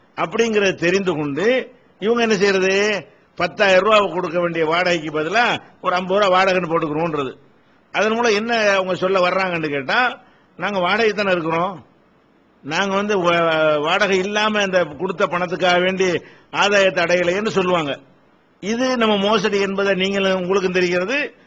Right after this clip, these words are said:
உலகத்துக்கே தெரியும். ஏன்னு கேட்டா, அதுக்கு என்ன வாடகை இருக்கிறதோ அந்த வாடகையை கொடுத்தா தான் மோசடி செய்யலன்னு அர்த்தம். பத்தாயிரம் ரூபா அதுக்கு வாடகைன்னு தெரிகிற ஒரு விஷயத்துல வெறும் ஐம்பது ரூபா வாடகை நிர்ணயித்தீர்களே ஆனால்,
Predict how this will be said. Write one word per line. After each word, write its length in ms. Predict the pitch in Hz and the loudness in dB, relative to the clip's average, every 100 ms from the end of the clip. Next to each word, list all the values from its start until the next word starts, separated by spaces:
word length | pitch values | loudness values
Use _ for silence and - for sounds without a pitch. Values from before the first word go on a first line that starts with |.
| _ | _
உலகத்துக்கே 500 | 160 226 226 226 220 | -2 2 2 2 2
தெரியும். 380 | 180 175 147 - _ _ _ _ | 2 0 0 -6 _ _ _ _
ஏன்னு 260 | 147 196 214 | -4 -2 0
கேட்டா, 200 | 202 214 | 0 0
அதுக்கு 200 | 202 165 | 0 -2
என்ன 240 | 190 226 | -4 -2
வாடகை 520 | 196 175 202 196 185 160 | 0 2 2 2 0 0
இருக்கிறதோ 720 | 175 165 151 139 156 190 - - - _ _ | -2 0 -2 0 2 0 -2 -18 -20 _ _
அந்த 400 | 139 190 220 226 | -6 -4 0 0
வாடகையை 560 | 208 214 220 208 208 202 | 2 2 2 2 2 0
கொடுத்தா 440 | 185 180 185 180 | -2 -2 0 0
தான் 360 | 175 208 240 233 | 0 0 2 2
மோசடி 320 | 208 214 214 | 0 2 2
செய்யலன்னு 340 | 185 196 196 | 2 0 0
அர்த்தம். 520 | 180 165 165 120 - _ _ _ _ _ | 0 -2 -4 -6 -10 _ _ _ _ _
பத்தாயிரம் 600 | - 151 - 233 220 214 | -6 -6 -2 0 0 0
ரூபா 160 | 220 240 | 2 4
அதுக்கு 260 | 233 202 | 4 4
வாடகைன்னு 420 | 202 202 196 202 180 | 2 2 2 0 -2
தெரிகிற 420 | 185 196 196 185 | -2 0 0 0
ஒரு 140 | 175 | 0
விஷயத்துல 720 | 160 - 170 165 151 190 214 - _ _ _ - | -2 0 0 0 -2 0 -2 -4 _ _ _ -2
வெறும் 200 | 208 208 | 0 2
ஐம்பது 340 | 220 247 240 | 2 2 4
ரூபா 140 | 240 | 4
வாடகை 320 | 220 202 196 190 | 4 4 4 0
நிர்ணயித்தீர்களே 800 | 190 190 196 165 165 160 151 | -2 0 -2 -2 -2 0 0
ஆனால், 420 | 143 156 208 214 | 0 0 0 -2